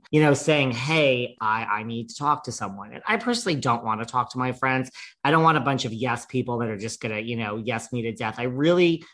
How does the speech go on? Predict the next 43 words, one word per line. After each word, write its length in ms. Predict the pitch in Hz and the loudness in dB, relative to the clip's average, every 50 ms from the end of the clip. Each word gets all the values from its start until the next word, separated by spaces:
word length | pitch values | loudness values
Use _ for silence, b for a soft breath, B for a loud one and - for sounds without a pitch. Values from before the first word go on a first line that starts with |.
| B B _ | B B _
find 500 | _ - 139 131 127 127 127 127 127 120 | _ 2 4 4 6 4 4 2 -2 -2
that 180 | 117 113 117 - | -4 -6 -8 -4
Talkspace 600 | - 127 127 123 - - - 127 123 120 123 120 | 0 0 0 0 -2 -2 -2 -2 -2 -2 -4 -6
and 80 | 113 | -8
talking 320 | - - 127 117 - 123 120 | -4 -2 -2 -2 -2 -4 -6
to 80 | 117 | -4
a 20 | 117 | -4
licensed 640 | 110 107 113 135 143 151 143 - 151 147 131 - | -4 -2 0 2 2 2 0 -2 -4 -6 -6 -6
trained 320 | - - 127 120 117 117 113 - | -6 -6 -4 -2 -2 -4 -6 -6
therapist, 580 | - 117 113 113 107 - 117 117 113 117 - B B B B B | -4 -4 -2 -2 -4 -4 -6 -6 -6 -8 -10 B B B B B
someone 240 | - - 156 160 160 | -2 0 2 4 4
that 120 | 156 151 | 4 2
has 200 | 131 135 127 113 | 2 0 0 -2
an 160 | 120 123 - - | -4 -6 -2 0
outside 460 | 120 135 143 139 - 139 135 131 131 | 2 2 2 0 0 0 0 0 -2
perspective, 500 | 131 117 - - - 110 110 - 120 110 | -4 -8 -8 -6 -6 -6 -6 -6 -8 -8
has 160 | 113 113 107 110 110 113 | -8 -8 -10 -10 -10 -6
really 580 | 117 135 147 160 170 165 165 160 156 151 156 156 B B B B | 0 2 4 6 6 6 4 2 0 0 -2 -6 B B B B
helped 360 | - 131 131 117 98 - - | -2 -2 -2 -2 -2 -6 -10
me. 180 | 107 101 98 - | -12 -12 -8 -2
And 160 | 139 139 143 - | -2 0 2 4
I 180 | 139 147 175 196 | 6 6 6 8
love, 480 | 180 151 127 113 110 110 110 107 104 - | 6 6 6 6 4 4 2 -2 -4 -8
you 200 | 135 123 123 139 | -4 -2 0 0
know, 260 | 131 117 107 107 110 - 117 | 2 0 0 -2 -4 -6 -6
that 120 | 123 123 | -4 -2
I 100 | 113 113 | 0 0
am 200 | 120 127 165 190 175 | 2 2 2 2 2
out 160 | 135 110 110 107 | 2 0 -2 -4
here 100 | 117 104 | -6 -8
in 80 | 101 | -8
the 60 | 110 101 | -8 -8
Hamptons. 480 | 110 113 107 104 - 131 131 135 - B B B B B B - | -6 -6 -6 -6 -4 -4 -4 -4 -6 B B B B B B 2
You 80 | 135 | 4
don't 100 | 156 180 | 4 6
need 160 | 180 156 131 | 4 4 2
to 60 | 113 117 | -2 -4
go 100 | 127 120 | -4 -4
to 80 | 107 | -6
someone's 380 | 110 - 120 117 113 113 110 113 | -6 -6 -4 -4 -4 -4 0 0
office. 380 | 107 117 127 139 135 123 - | 2 2 2 0 -4 -6 -6
This 200 | - - 113 - | -10 -12 -12 -12
can 240 | - - 120 113 117 | -10 -10 -10 -10 -4